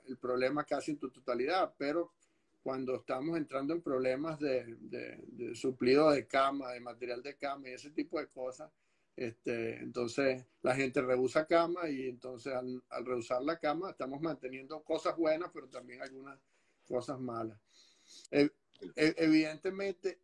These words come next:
en las reproductoras es fundamental la uniformidad. Entonces todas estas enfermedades, digamos, inicialmente que se presentan en cría pudieran predisponer al animal a, a problemas meta-, lo que llamamos nosotros problemas de enfermedades metabólicas.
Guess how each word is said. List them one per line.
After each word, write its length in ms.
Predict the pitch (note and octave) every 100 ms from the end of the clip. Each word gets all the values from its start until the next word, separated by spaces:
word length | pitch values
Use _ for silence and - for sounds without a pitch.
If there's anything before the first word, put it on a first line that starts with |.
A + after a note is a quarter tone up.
| -
en 160 | G3
las 160 | G3+ E3+
reproductoras 720 | D#3+ D3+ D3 C#3+ D3 E3 E3+
es 80 | D3
fundamental 680 | E3 D#3 D#3+ D3 B2+ C3+ C3+
la 80 | D#3
uniformidad. 760 | D#3 - C3+ B2+ B2+ C3+ C3+ C3+
Entonces 340 | C3 D#3 D#3+
todas 300 | F3 F3+ F#3
estas 280 | - F3 -
enfermedades, 800 | C3+ C3+ C#3 C3+ C3 C3+ D3 E3+
digamos, 420 | D3 C3+ C#3 E3 D3+
inicialmente 920 | C3 A#2 C3+ C#3+ D3+ D3+ D3 E3 D#3 _ _ _
que 140 | - C#3+
se 160 | D3
presentan 640 | - B2 A2+ C#3 C3 E3 D#3+
en 100 | C#3
cría 360 | D3 C#3+ D3
pudieran 800 | - D#3 C#3+ D3 E3+ F3+ C#3+ A#2 _ _ _ _ -
predisponer 640 | D#3+ F3+ F3 D#3 D3+ D3
al 140 | D#3 D#3+
animal 580 | E3 D#3 C3 C3 C#3+ -
a, 420 | C3 B2 A#2+ A#2 -
a 180 | B2 B2+
problemas 600 | B2 A#2+ A#2+ C3 C#3 C3+ -
meta-, 420 | - C#3 - B2 C3
lo 140 | C#3
que 120 | C#3
llamamos 380 | C3+ C3 C3 E3
nosotros 480 | D#3+ - B2+ B2+ -
problemas 420 | C#3 A#2 A#2+ C#3
de 40 | C#3+
enfermedades 420 | C#3 A#2+ A#2+ C#3+
metabólicas. 680 | D3+ B2+ A2+ A#2+ A2+ -